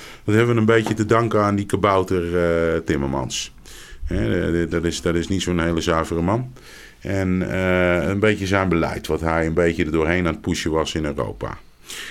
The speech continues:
Nou goed, eh, op het moment dat, eh,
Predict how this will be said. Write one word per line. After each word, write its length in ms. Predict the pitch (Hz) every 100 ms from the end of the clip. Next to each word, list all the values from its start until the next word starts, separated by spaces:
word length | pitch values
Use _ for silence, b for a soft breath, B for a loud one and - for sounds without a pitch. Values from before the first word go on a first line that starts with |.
| B
Nou 180 | - -
goed, 380 | - 98 - 101
eh, 440 | 95 90 87 85 82 -
op 160 | 85
het 120 | -
moment 420 | 92 90 98 90 -
dat, 340 | 95 87 - -
eh, 220 | 87 85